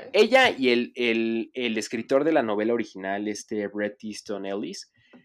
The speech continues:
se volvieron voceros de la generación X y se volvieron muy populares por incorporar elementos de la cultura popular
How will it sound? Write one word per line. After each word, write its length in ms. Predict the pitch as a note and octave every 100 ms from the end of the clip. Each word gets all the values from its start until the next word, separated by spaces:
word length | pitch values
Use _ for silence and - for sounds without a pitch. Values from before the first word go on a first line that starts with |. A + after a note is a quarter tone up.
| _
se 200 | - A#2+
volvieron 560 | B2 B2 C#3 D3 D#3+ B2+
voceros 480 | A#2 - B2+ B2+
de 60 | B2
la 80 | G#2
generación 500 | G2+ G2 - G#2 G#2
X 300 | - - -
y 40 |
se 120 | -
volvieron 580 | G2+ G#2 A#2+ C3 C#3 C3+ C3
muy 300 | B2+ C#3+ D3
populares 600 | E3+ B2+ A2+ A2 C3 -
por 180 | G#2+
incorporar 520 | G#2 G#2+ G2+ A2+ A#2 C#3+
elementos 640 | C3 G#2+ A2 A2+ B2 A#2
de 120 | A2+
la 240 | G2+ F#2+ -
cultura 360 | G2 G#2+ A2
popular 420 | - - G2 A2+